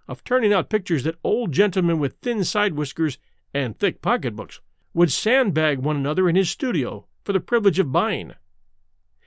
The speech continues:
Delia was to become familiar and then contemptuous with music, so that when she saw the orchestra seats and boxes unsold, she could have sore throat and lobster in a private dining room and refuse to go on the stage.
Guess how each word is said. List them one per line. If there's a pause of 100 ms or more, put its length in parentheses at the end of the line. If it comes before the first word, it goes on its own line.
(180)
Delia
was
to
become
familiar (140)
and
then
contemptuous
with
music, (600)
so
that
when
she
saw
the
orchestra
seats
and
boxes
unsold, (360)
she
could
have
sore
throat
and
lobster
in
a
private
dining
room (400)
and
refuse
to
go
on
the
stage.